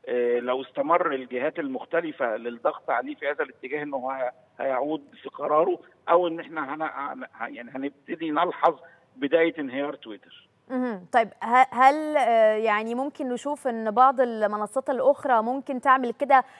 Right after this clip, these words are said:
Speaker 2: بهدف الربح؟
Speaker 1: آه، فيسبوك أعلن إن هو ابتدى يحط تسعير، وقال إن هو برضه التوثيق هيبقى ب-، ب-، بفلوس، بس أظن إن فيسبوك هيبقى أذكى من كده،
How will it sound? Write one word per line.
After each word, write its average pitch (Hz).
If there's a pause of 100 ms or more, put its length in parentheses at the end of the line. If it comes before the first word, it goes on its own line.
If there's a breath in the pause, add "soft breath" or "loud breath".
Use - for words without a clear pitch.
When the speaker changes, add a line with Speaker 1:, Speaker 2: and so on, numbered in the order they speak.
(140 soft breath)
Speaker 2:
بهدف 233
الربح؟ - (1400)
Speaker 1:
آه، 139
فيسبوك 185
أعلن 165
إن 143
هو 156
ابتدى 175
يحط 160
تسعير، 151
وقال 147
إن 143
هو 143
برضه 151
التوثيق 131
هيبقى 135 (160)
ب-، 117 (120)
ب-، 120 (100)
بفلوس، 156
بس - (100)
أظن 156
إن 139
فيسبوك 151
هيبقى 143
أذكى 151
من 254
كده، 160